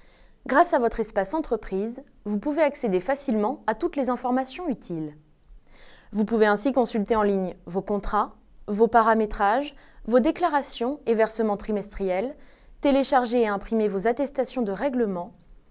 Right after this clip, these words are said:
et accéder au décompte de points de vos salariés. Nos services en ligne vous garantissent également une gestion plus efficace de vos données santé et prévoyance.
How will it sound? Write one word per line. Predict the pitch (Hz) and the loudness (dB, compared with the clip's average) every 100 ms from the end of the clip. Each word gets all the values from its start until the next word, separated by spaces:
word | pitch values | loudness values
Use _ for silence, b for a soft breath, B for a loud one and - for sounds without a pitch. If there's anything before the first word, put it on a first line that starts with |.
| - | 0
et | 233 | 4
accéder | 226 226 247 226 294 | 4 2 -2 2 2
au | |
décompte | 302 277 285 330 302 214 | 2 0 -2 -6 -4 -4
de | |
points | 240 - 220 247 254 | -4 -2 -4 -4 -2
de | 220 | 0
vos | 214 | 0
salariés. | 220 320 262 185 160 147 - _ _ _ _ _ _ _ _ _ - - - | -2 -2 -2 -2 -8 -10 -18 _ _ _ _ _ _ _ _ _ -20 -18 2
Nos | 233 | 4
services | 233 233 226 233 | 8 8 6 2
en | 220 | 2
ligne | 247 277 | 4 4
vous | 269 | 4
garantissent | 233 240 240 254 269 | 4 2 -2 -6 0
également | 233 233 240 269 | 2 4 4 2
une | 269 | 2
gestion | 240 240 - 254 | 0 -2 -2 -4
plus | - 320 | -2 -2
efficace | 320 294 - 262 339 - - | -2 -4 -2 -2 -2 -10 -12
de | 214 220 | -6 -2
vos | 226 | 0
données | 220 233 233 | 2 2 0
santé | 294 294 285 294 - | -2 -4 -4 -6 -8
et | 240 | -10
prévoyance. | - 320 254 202 170 165 165 - | -6 -2 0 -2 -4 -10 -14 -20